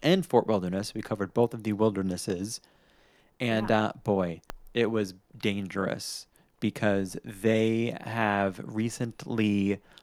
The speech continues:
Speaker 1: put out new merchandise items,
Speaker 2: Oh, yeah.
Speaker 1: and it was bad, everyone. I
Speaker 2: It's
Speaker 1: mean,
Speaker 2: all
Speaker 1: I
Speaker 2: downhill.
Speaker 1: posted it. It was downhill. I posted it to our story, so you may have seen it, but I got a pair of Fort Wilderness socks. We got a sign, which, um, is double-sided. That was the selling
Speaker 2: Yeah.
Speaker 1: point,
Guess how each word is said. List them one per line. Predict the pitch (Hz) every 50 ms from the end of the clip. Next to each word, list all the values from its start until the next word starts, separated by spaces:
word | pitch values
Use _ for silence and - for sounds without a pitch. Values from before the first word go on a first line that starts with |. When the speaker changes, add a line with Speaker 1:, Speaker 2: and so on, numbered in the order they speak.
| _ _
Speaker 1:
put | - 123
out | 110 107 104 90
new | 110 104 101 98
merchandise | 92 98 101 98 - 131 123 131 131 139 - -
items, | 135 139 139 143 147 151 156 156 156 - - - - - - - - _ - -
Speaker 2:
Oh, | 117
yeah. | 113 107 104 104 104
Speaker 1:
and | 101 98 95 - -
it | - 117 110 104
was | - 104 98 92
bad, | 90 - - 98 92 92 90 90 87
everyone. | 87 87 92 90 87 87 92 95
I |
Speaker 2:
It's | 98 104
Speaker 1:
mean, | 107 101
Speaker 2:
all | 101
Speaker 1:
I | 98
Speaker 2:
downhill. | - 175 175 160 127 131
Speaker 1:
posted | 139 156 147 123
it. | 113 113 - - - - - -
It | - 160
was | 196 208 202
downhill. | 202 - 214 196 202 220 190
I | 139 131
posted | - 131 127 120 - 156
it | 156 151
to | 160 156
our | 151 156
story, | - - 117 107 104 107
so | - -
you | 104 95
may | 104 110
have | 110 101
seen | - - - 135 143 131
it, | 110 98 104 - - - - - - - - - -
but | - 120 110 110 -
I | -
got | 117 110 107
a | 101 98
pair | - 120 117
of | 101 -
Fort | - - -
Wilderness | 117 104 92 95 92 87
socks. | - - - 127 127 127 127 127 - - - - - - _ - - - - - - -
We | 131 135
got | 131 120 139 131 127 131 127 -
a | - 117
sign, | 107 - - - 131 139 147 123 95 92 95 104 123 135 _ - - _ _
which, | - 120 110 104 - - - - - - -
um, | 120 117 101 95 92 90 90 87 - _ _ _
is | 139 123
double-sided. | - - 147 147 147 170 151 - 156 151 151 107 170 -
That | - 123 104 120
was | 156 160 214
the | 156
selling | 135 131 - 131 127 127 117
Speaker 2:
Yeah. | 101 - -
Speaker 1:
point, | 101 92 92 90